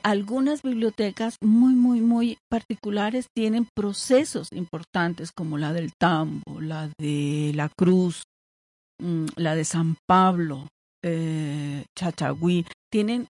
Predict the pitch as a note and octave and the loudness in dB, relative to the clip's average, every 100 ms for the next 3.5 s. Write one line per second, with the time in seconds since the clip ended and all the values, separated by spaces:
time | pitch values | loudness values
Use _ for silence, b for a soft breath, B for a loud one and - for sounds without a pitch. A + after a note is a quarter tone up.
0 | _ G#3+ G3 G#3 G3+ G#3+ B3+ A3+ A3+ G#3 | _ 0 0 0 0 2 2 2 2 2
1 | F#3+ F#3 G3+ A3 A3+ D4 - G3 F#3 E3+ | 2 2 2 2 0 -2 -2 -2 -2 -2
2 | - G#3+ A3 - G3+ G3+ F#3 G3 G#3 - | -4 -4 -4 -2 -4 -4 -2 -2 -2 -2
3 | F#3+ - G#3+ A3+ | -4 -2 -2 -2